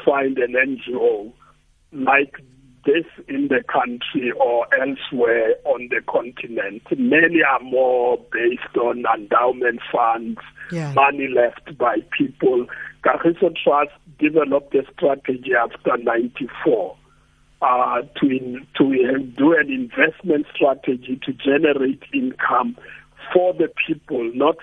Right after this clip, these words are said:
Speaker 1: for individuals. That's what makes it unique. And at one stage, our dividends were going to hundred million to two hundred per year. Of course, the pandemic has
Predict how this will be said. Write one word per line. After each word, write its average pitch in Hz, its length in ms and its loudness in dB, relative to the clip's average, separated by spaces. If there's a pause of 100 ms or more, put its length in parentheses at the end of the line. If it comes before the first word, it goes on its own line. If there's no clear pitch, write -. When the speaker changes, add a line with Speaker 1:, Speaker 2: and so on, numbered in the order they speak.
Speaker 1:
for - 180 0
individuals. - 840 -6 (180)
That's 160 240 2
what 151 280 0
makes 143 340 -4
it 131 200 -6
unique. 123 460 -2 (340)
And 131 200 2
at 156 180 -2
one 143 320 0 (100)
stage, 127 340 0 (400)
our 139 340 2
dividends 135 680 0
were 123 200 2
going 123 580 -2
to 120 320 2
hundred 123 480 -2
million 117 600 0
to - 80 -12 (200)
two - 100 0
hundred 107 440 -4 (120)
per - 120 -4
year. 113 360 0 (440)
Of - 120 0 (100)
course, 135 200 0 (140)
the - 140 -2 (100)
pandemic 127 680 -4
has 120 140 -4